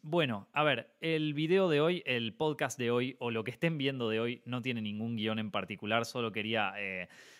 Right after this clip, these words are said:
hacer como medio un balance de, de, bueno, qué pasó en este tiempo que no estuve, eh, qué, qué nos estuvimos perdiendo, eh, hablar un poquito en general, eh, darle una bienvenida al dos mil veintiuno, que espero que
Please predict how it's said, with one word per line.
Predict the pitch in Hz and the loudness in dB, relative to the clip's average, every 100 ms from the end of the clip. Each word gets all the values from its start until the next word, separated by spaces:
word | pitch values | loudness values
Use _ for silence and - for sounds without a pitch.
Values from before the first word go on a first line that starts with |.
| - | -12
hacer | - 135 | -8 -6
como | 113 131 | -6 -4
medio | 135 156 | -2 0
un | 139 | 2
balance | 131 131 147 139 139 | 4 4 4 0 0
de, | 113 101 98 | 0 0 0
de, | 95 101 | -2 -2
bueno, | 175 156 | 0 0
qué | 151 | 0
pasó | 165 160 175 | 0 0 0
en | 175 | -2
este | 151 139 | -2 -2
tiempo | 156 160 123 | -2 -2 -2
que | |
no | 120 | -4
estuve, | 123 - 175 214 226 - - - - | -4 -2 4 4 4 -6 -20 -20 -8
eh, | 123 123 117 110 107 104 | 0 2 4 4 2 0
qué, | 139 135 127 120 113 | 0 2 4 2 0
qué | 135 | -2
nos | 131 123 | -4 -4
estuvimos | 113 131 135 127 | -8 -4 -4 -2
perdiendo, | 120 110 131 156 165 160 156 147 131 110 | -4 -2 0 0 2 4 6 4 2 -4
eh, | 107 101 | -16 -14
hablar | 101 113 131 | -6 -4 -4
un | 117 | -6
poquito | 113 120 | -8 -6
en | 120 | -6
general, | - 110 113 139 160 - - - _ | -4 -2 4 4 2 -4 -20 -20 _
eh, | 107 98 | -10 0
darle | 123 131 | 2 2
una | 127 | 2
bienvenida | 117 117 117 120 147 135 113 - | 0 0 -2 -2 0 0 0 -4
al | 110 110 107 104 | -4 -2 -2 -4
dos | 104 107 | -6 -4
mil | 123 | -2
veintiuno, | 120 113 117 131 147 | -2 -2 -2 -4 -2
que | 113 | -4
espero | - 120 113 | -6 -4 -4
que | 104 101 90 | -2 -2 -4